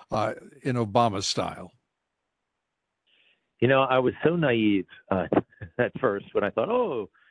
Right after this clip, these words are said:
Speaker 2: I guess he really is just sticking around for his, his children who wanna finish school," which was a cover story, and they're both, uh, long, uh, finished with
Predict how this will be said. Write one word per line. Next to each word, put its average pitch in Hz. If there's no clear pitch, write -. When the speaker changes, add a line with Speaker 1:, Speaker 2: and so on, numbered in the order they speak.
Speaker 2:
I 123
guess 143
he 113
really 139
is 123
just 113
sticking 104
around 95
for 95
his, 87
his 104
children 117
who 92
wanna 90
finish 95
school," 92
which 101
was 95
a 98
cover 104
story, 92
and 92
they're 98
both, 92
uh, 85
long, 101
uh, 87
finished 98
with 87